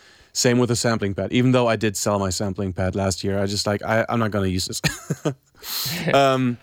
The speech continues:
but, um, so you, you gotta get, um, good at that. Um, and lu-, luckily, I, uh,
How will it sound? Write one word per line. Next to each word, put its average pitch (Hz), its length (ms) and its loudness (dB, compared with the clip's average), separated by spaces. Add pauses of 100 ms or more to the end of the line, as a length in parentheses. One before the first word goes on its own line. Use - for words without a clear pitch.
(120)
but, 127 440 2 (580)
um, 113 500 2 (320)
so 143 200 4
you, 139 160 6
you 139 200 2
gotta 135 380 2
get, 123 360 2 (240)
um, 107 540 0 (1500)
good 113 180 4
at 95 140 0
that. 98 280 0 (200)
Um, 95 560 -2 (880)
and 104 380 0 (560)
lu-, 120 260 4
luckily, 127 500 2
I, 110 220 4
uh, 104 480 2